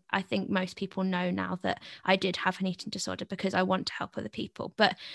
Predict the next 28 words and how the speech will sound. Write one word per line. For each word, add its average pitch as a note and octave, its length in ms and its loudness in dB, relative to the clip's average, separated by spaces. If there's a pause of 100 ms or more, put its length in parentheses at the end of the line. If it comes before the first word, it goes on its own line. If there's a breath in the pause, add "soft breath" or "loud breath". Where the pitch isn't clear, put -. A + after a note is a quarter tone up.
(480 loud breath)
when G#3 300 6
I G3 120 4
first - 1120 2 (160)
was - 180 2
struggling, - 880 0 (380)
I G3+ 100 2
didn't F#3 260 0
want F3+ 180 2
anyone F3+ 340 -4
to G3+ 160 -4
know. F#3+ 340 0 (180)
Like, F3+ 280 4 (160)
I G3+ 80 4
think, G#3 240 2
you G#3 100 8
know, G3+ 120 2
this A3 200 4
is C4+ 140 6
ten G3 240 2
years F3+ 240 0
ago, F#3 240 0
but F#3 180 0
I F#3+ 200 2
was G3 180 0
just - 240 -4
so G3 160 0
ashamed. F#3 880 0 (1600 loud breath)
And F#3+ 420 2